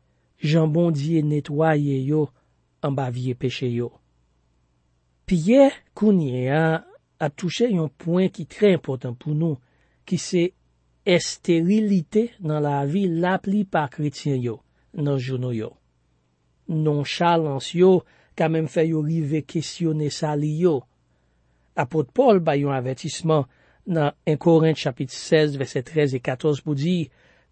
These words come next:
pa bliye kò nou, kenbe fèm nan konfyans nou, mete kouraj sou nou, pa montre nou fèb,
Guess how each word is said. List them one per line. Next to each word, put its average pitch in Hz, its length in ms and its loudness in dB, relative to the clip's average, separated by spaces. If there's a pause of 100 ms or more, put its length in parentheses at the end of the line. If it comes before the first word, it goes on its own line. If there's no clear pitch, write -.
(100)
pa 170 180 2
bliye 190 400 2
kò 139 240 -2
nou, 165 220 0 (840)
kenbe 196 340 6
fèm 175 300 2
nan 165 160 0
konfyans 160 520 -4
nou, 190 220 4 (640)
mete 180 320 4
kouraj 165 720 4
sou 190 260 2
nou, 220 320 4
pa 175 220 0
montre 180 340 2
nou 175 160 0
fèb, 202 460 2